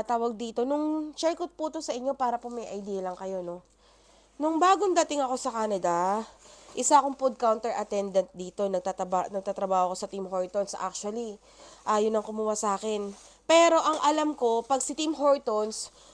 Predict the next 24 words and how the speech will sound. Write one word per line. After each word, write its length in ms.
kukunin, 560
kukunin 480
ka 160
ng 80
mga 400
supervisor. 1200
Alam 320
ko, 80
mga 300
usually, 420
mga 220
rate 220
na 100
binibigay, 720
seventeen 560
dollars. 480
Pag 160
ikaw 240
galing 320
sa 160
Pilipinas, 560
ha, 240
seventeen 720
or 160